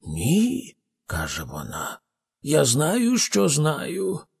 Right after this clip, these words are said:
Коли рибалка ловить рибу, то певний, що зловить велику рибину, якої ніхто не ловив». «Ну,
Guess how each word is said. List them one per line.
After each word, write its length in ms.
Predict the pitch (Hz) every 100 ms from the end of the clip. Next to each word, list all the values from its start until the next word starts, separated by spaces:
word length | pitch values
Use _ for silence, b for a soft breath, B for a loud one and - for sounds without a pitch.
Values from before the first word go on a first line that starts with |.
| _ _ -
Коли 300 | 135 143 143
рибалка 680 | 123 135 139 165 147 113
ловить 600 | 123 117 135 135 135 117
рибу, 420 | 135 151 190 170 175
то 220 | - 113
певний, 560 | 143 160 175 185 180
що 260 | 165 - 120
зловить 640 | 107 139 165 156 143 - B B B B
велику 640 | - 123 156 170 185 170 170
рибину, 840 | 170 151 185 180 151 143 131 117
якої 560 | 131 139 151 151 170 160
ніхто 540 | 160 160 - - 175
не 140 | 165 151
ловив». 580 | 143 143 127 147 147 127 _ _ _ _ _ -
«Ну, 520 | 92 104 156 175 147